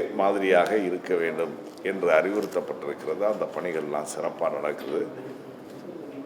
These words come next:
மேலும் வருகிற இருபத்தி நான்கு மாண்புமிகு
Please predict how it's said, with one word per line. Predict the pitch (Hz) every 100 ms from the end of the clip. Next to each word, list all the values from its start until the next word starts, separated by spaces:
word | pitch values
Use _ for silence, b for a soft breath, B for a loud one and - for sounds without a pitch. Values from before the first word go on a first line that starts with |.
| - - - -
மேலும் | 123 139 151 151 - - - - - - - - - - 113
வருகிற | 123 113 104 87 92
இருபத்தி | 147 151 113 98
நான்கு | 92 117 107 87 - - - 85
மாண்புமிகு | 90 95 95 98 120